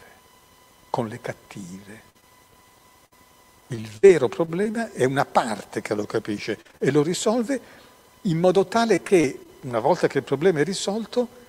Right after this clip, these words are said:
si formi un tutto compatto,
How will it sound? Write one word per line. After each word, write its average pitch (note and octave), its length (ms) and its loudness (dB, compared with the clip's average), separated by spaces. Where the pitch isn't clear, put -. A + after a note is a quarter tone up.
si - 280 -4
formi A3+ 720 0
un F3+ 340 -4
tutto - 680 -4
compatto, C#3 1120 0